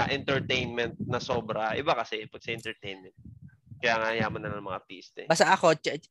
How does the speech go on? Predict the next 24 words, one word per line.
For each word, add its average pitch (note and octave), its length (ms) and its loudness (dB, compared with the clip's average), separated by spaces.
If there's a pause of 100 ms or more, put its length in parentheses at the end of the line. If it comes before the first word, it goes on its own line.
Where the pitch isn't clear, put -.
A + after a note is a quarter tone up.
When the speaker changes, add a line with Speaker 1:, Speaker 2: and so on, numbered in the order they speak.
(380)
Speaker 2:
hindi, E3+ 320 2
hindi, E3 400 0
tsaka D#3 280 4
na D#3 200 6
ako D#3 80 4
dyan D#3 160 6
sa D3+ 120 0
mga, C#3 300 -2 (1700)
sa - 240 0
mga B2+ 300 2 (1800)
future D#3+ 480 4
consequence C#3 680 2
ng C3+ 140 -4
pinagagawa A#2+ 880 0
natin A2+ 400 -2
kung A2+ 180 -12
maging A2 300 -8
successful G#2 720 -4
man G#2 240 -8
to A2 80 -4
or G#2 160 -2
what. G2 180 -6
Ang B2+ 160 0
akin, A#2 360 0